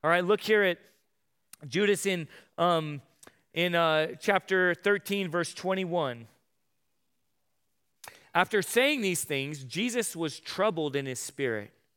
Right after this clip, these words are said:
and he testified, "Truly, truly, I say to you, one of you will betray me." Then verse twenty-two, all his disciples look at each other and they're uncertain, all this. In this moment here, Jesus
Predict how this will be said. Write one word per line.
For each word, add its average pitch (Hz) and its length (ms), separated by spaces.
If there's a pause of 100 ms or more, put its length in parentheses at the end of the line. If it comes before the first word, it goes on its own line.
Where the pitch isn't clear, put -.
(500)
and 151 140
he 185 200 (420)
testified, 139 760
"Truly, 208 400
truly, 160 400
I 143 100
say 147 300
to - 140
you, 139 220
one 131 300
of 139 140
you 135 320
will 123 180
betray 120 500
me." 95 340 (1000)
Then 143 140
verse 151 260
twenty-two, 170 420
all 156 140
his 143 140
disciples 135 500
look 160 220
at 160 80
each 151 200
other 156 240
and 139 80
they're 127 140
uncertain, 147 500
all 143 140
this. 143 320 (1120)
In 220 160
this 262 240
moment 165 380
here, 135 180
Jesus 180 580